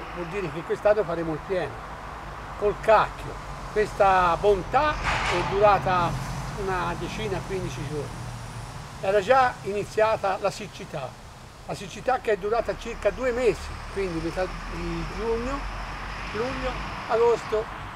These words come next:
i-, fino a settembre. I funghi che erano previsti, tipo per esempio le russule, in quel periodo non sono nate. Ripeto, il micelio è stato bruciato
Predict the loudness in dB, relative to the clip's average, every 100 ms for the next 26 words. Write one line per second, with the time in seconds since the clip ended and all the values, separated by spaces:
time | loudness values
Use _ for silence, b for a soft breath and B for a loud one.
0 | -10 -8 -8 -4 0 0 0 -6 -2 0
1 | 0 0 -4 -4 -8 -18 -20 -20 -20 -20
2 | -20 -20 -20 -20 -12 -10 -4 0 0 -2
3 | -6 -4 -2 -2 -4 -4 -4 -4 -6 -10
4 | -16 -12 -8 -6 -6 -4 -2 -2 -4 -4
5 | -4 -4 -6 -10 -14 -14 -10 -8 -6 -2
6 | -2 -2 -2 0 -2 -4 -8 -8 -6 -8
7 | -6 -8 -10 -12 -18 -20 -20 -20 -20 -20
8 | -20 -12 -2 4 4 4 -4 -4 -8 -6
9 | -4 -2 -2 -4 -6 -8 -8 -4 -4 -4
10 | -2 -2 -2 -6